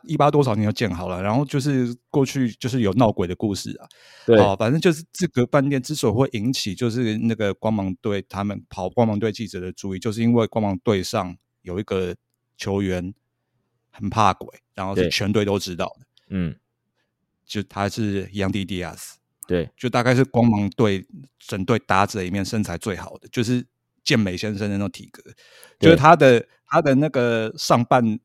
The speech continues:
Speaker 1: 上半的那个手臂的
Speaker 2: 是。
Speaker 1: 粗度大概是我的大腿粗度那样子。
Speaker 2: 哇塞。
Speaker 1: 大家，大家就可以想到他，他有多夸张。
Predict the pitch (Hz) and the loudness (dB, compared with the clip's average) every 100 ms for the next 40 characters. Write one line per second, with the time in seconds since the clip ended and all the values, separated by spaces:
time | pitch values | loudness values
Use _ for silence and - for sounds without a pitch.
0 | _ - 143 117 110 117 101 95 104 101 | _ -6 -2 -2 -2 -2 -2 -4 -4 -4
1 | 95 95 - - 87 85 - 101 87 _ | -4 -6 -8 -8 -6 -6 -6 -6 -8 _
2 | _ _ _ 101 98 101 82 131 131 127 | _ _ _ -6 -2 -2 2 2 2 2
3 | 123 110 120 120 113 117 95 87 87 123 | 2 2 0 0 0 -2 -4 -6 -2 2
4 | 98 92 82 82 90 87 90 82 85 - | 2 -2 -8 -10 -12 -10 -8 -8 -10 -6
5 | 95 95 - 92 78 107 113 - _ _ | 2 2 2 -4 -2 -2 -4 -6 _ _
6 | 143 135 139 143 - 120 107 - 90 117 | -10 -2 0 0 -2 -4 -6 -6 -8 -8
7 | 117 104 117 - 117 107 90 90 101 95 | -10 -10 -10 -6 -6 -4 -6 -4 -4 -4
8 | 92 92 | -6 -10